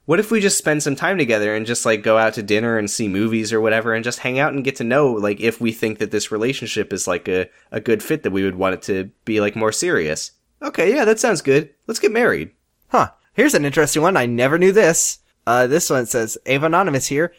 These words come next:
Speaker 2: Ben ha-, may have had an unfortunate love life, but Ken Bauman certainly doesn't. In twenty twelve, during the fourth slash fifth season of filming when he was supposed to be a high school student,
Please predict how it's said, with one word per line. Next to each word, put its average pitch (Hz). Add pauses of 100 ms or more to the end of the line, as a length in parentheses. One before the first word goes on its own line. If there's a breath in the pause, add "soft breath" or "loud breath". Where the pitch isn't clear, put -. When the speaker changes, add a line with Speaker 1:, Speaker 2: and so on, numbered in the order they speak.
(160 soft breath)
Speaker 2:
Ben 175
ha-, 165
may 165
have 190
had 170
an 156
unfortunate 147
love 151
life, 104
but 120
Ken 175
Bauman 175
certainly 110
doesn't. 107 (360 soft breath)
In 131
twenty 185
twelve, 135
during 135
the 127
fourth 180
slash 143
fifth 165
season 151
of 127
filming 139
when 131
he 127
was 120
supposed 131
to -
be 120
a 117
high 147
school 139
student, 117